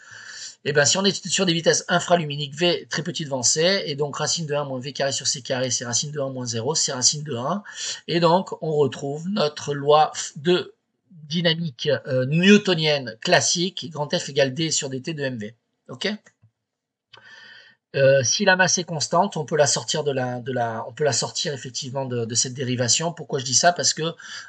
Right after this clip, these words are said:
euh, on peut avoir dans des problèmes, euh, des problèmes où la masse n'est pas constante. Si vous prenez par exemple une fusée, euh, qui sort de l'atmosphère, ben, sa masse varie car elle perd beaucoup de carburant et ça c'est de, c'est de,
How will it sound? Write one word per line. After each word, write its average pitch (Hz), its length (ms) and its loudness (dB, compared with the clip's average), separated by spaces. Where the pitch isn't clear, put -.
euh, 123 580 -2
on 131 100 -6
peut 143 120 2
avoir 143 180 6
dans 143 80 0
des 135 100 -2
problèmes, 139 460 0
euh, 120 240 -6
des 127 100 -6
problèmes 143 460 -4
où 131 40 -6
la 120 120 -2
masse 123 160 -4
n'est 117 80 -8
pas 120 100 -8
constante. 139 380 -8
Si - 100 -2
vous 127 100 -6
prenez 139 220 -8
par 127 140 -4
exemple 135 300 -6
une 123 40 -10
fusée, 143 540 0
euh, 120 920 -8
qui - 160 -8
sort 139 160 2
de 135 80 0
l'atmosphère, 139 680 -2
ben, 127 80 -4
sa 127 160 2
masse 131 220 -2
varie 131 240 -4
car 123 160 -4
elle 120 100 -6
perd 120 200 -8
beaucoup 127 320 -12
de - 40 -14
carburant 139 560 -4
et 127 80 -8
ça - 140 -6
c'est 123 180 -4
de, 117 200 -8
c'est 113 200 -10
de, 113 60 -16